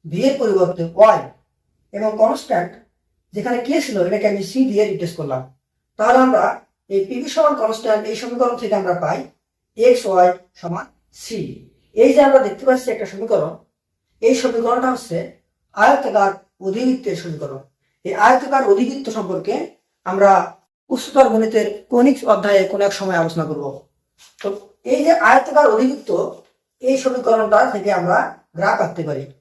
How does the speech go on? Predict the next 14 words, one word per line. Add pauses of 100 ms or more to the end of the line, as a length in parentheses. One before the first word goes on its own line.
(160)
যে (100)
গ্রাফটা
এখানে
দেখানো
হয়েছে, (460)
এক্স
অক্ষে
পি, (520)
ওয়াই
অক্ষে
ভি, (460)
এবং (100)
এটা
একটা